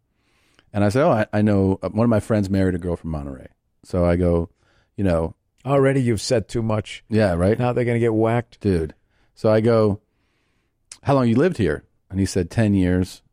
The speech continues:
Speaker 1: And I said, "Oh, yeah, you know, Monterrey's pretty dangerous, though, right?" 'Cause I, I'd heard especially from her.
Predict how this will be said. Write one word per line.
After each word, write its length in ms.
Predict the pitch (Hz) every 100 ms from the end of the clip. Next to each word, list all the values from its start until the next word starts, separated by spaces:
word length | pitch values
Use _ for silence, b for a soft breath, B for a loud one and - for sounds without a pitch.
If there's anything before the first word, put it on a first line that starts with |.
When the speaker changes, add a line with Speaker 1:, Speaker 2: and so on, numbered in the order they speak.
| _ _ _ _ -
Speaker 1:
And 140 | 87
I 80 | 82
said, 320 | - 92 85
"Oh, 80 | 90
yeah, 240 | 95 110 104
you 120 | 92
know, 160 | 90 85
Monterrey's 420 | 113 196 196 214
pretty 180 | - 117
dangerous, 440 | 95 143 226 85 -
though, 160 | 67
right?" 260 | 65 120 190 _
'Cause 180 | - 95
I, 280 | 98 90 98
I'd 100 | 98
heard 260 | 87 107 98
especially 640 | 87 - 101 - 87 85 _
from 260 | - 98 85
her. 360 | 78 135 78